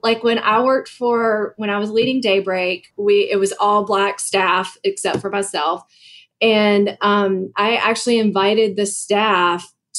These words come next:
Speaker 2: to, because I, I was very aware that there was a power differential and, you know,
Speaker 1: Mm-hmm.
Speaker 2: there was just, there were, like, because I was the only white
Speaker 1: Mm-hmm.
Speaker 2: person in the community and in the, um,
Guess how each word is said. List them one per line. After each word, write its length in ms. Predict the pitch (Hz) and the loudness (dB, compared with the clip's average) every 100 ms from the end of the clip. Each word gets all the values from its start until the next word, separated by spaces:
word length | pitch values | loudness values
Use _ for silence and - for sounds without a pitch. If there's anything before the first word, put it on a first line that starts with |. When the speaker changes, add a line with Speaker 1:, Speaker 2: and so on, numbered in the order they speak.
| - | 2
Speaker 2:
to, 380 | 202 202 196 202 | 6 8 6 6
because 300 | 262 302 302 | 4 4 4
I, 180 | 269 - | 2 2
I 80 | 254 | 2
was 260 | 269 285 | 4 4
very 420 | 220 226 240 262 262 | 2 2 4 4 4
aware 840 | 240 196 208 190 190 180 175 175 _ _ _ | 2 2 2 2 0 -2 -6 -10 _ _ _
that 480 | 208 190 185 - - - | 0 2 0 -4 -10 -4
there 160 | 208 208 | 2 2
was 140 | 196 | 2
a 100 | 185 | 0
power 400 | - 202 202 202 | -2 0 2 2
differential 1000 | 196 202 196 196 202 196 185 185 185 185 | 0 -2 -2 -2 -2 -2 0 0 0 -2
and, 300 | - 180 180 180 _ - | -4 -6 -8 -14 _ -2
you 100 | 214 | 0
know, 80 | 190 | 2
Speaker 1:
Mm-hmm. 100 | 196 | 2
Speaker 2:
there 140 | 196 | 2
was 260 | 196 190 - | 2 0 0
just, 280 | 202 196 | -2 0
there 160 | 202 196 | 0 2
were, 640 | 190 196 202 196 196 - - | 2 2 2 2 0 -2 -6
like, 220 | 190 190 | -6 -4
because 400 | 190 - 208 208 | -8 -4 -2 0
I 100 | 196 | 0
was 140 | 196 | 0
the 120 | 196 | -2
only 260 | - 196 190 | -4 -4 -2
white 280 | 185 180 - | -2 -4 -8
Speaker 1:
Mm-hmm. 100 | - | -6
Speaker 2:
person 480 | 185 - 190 185 180 - | -6 -4 -4 -6 -10 -6
in 180 | 190 190 | -4 -2
the 320 | 180 175 175 - | -2 -4 -6 -6
community 480 | 233 262 254 240 226 | -2 0 2 2 2
and 100 | 190 | 0
in 160 | 185 | -2
the, 240 | 175 170 170 - | -4 -6 -6 -8
um, 380 | 185 170 170 | -8 -8 -12